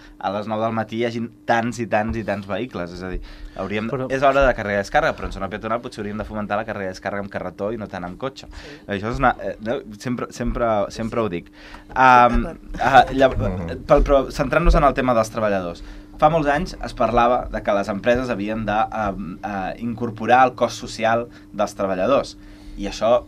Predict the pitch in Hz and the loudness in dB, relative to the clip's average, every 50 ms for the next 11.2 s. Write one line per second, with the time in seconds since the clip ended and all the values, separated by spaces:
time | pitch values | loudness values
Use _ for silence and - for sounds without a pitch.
0 | - - 101 92 90 104 104 101 98 110 123 120 131 123 113 110 123 135 135 135 | -4 -4 -4 -4 -4 -6 -6 -6 -4 -6 -6 -6 -4 -2 0 0 2 0 0 0
1 | 139 - - - - 104 101 107 113 117 117 113 110 107 110 101 101 101 101 98 | -2 -6 -10 -12 -10 -6 -2 0 2 2 2 2 0 0 0 0 -2 -2 0 2
2 | - 139 123 - - - 101 98 110 143 147 110 92 95 104 104 107 104 - 110 | 4 4 4 4 0 -6 -10 -6 -4 -4 -2 0 0 2 2 2 0 -2 -2 -2
3 | 101 101 110 110 123 147 156 165 156 127 127 117 113 113 - - - - - 123 | -2 -2 -2 4 8 10 10 10 8 4 -2 -2 -2 -4 -8 -14 -16 -8 -2 0
4 | 120 113 113 - 120 110 117 117 113 110 110 110 110 - 120 117 107 113 117 113 | 2 2 0 0 -2 2 4 6 8 8 8 6 4 2 2 2 4 2 2 0
5 | - - 123 123 113 113 107 110 117 110 110 110 110 107 120 123 135 120 123 110 | 0 2 4 6 6 6 6 4 2 2 2 2 4 6 6 6 6 4 2 2
6 | 110 107 107 127 135 139 151 147 127 110 - - - - - 107 123 - 131 135 | 2 4 4 4 6 6 6 6 6 4 2 -4 -12 -6 -2 -2 0 2 4 4
7 | 143 151 151 151 131 135 127 - - 156 170 143 - - - - - - - 135 | 6 6 8 8 8 8 6 4 4 4 4 4 4 0 -8 -8 -6 -2 2 4
8 | 131 135 135 - 147 147 147 - - 147 156 175 180 165 139 - 139 127 123 117 | 4 4 4 2 -2 -4 -2 4 8 8 8 10 8 6 4 2 2 0 0 0
9 | - 113 110 110 104 107 - - - 110 - - 110 98 98 92 101 104 - 120 | 0 -2 -2 -2 -2 -2 -4 -4 -6 -4 -2 0 2 2 2 0 -2 0 2 4
10 | 120 117 110 - 143 147 151 - 143 147 165 175 165 - 151 127 113 110 110 110 | 4 4 4 0 -4 -4 2 4 4 4 6 4 2 2 0 0 0 2 2 2
11 | - - 92 82 | 0 0 -4 -6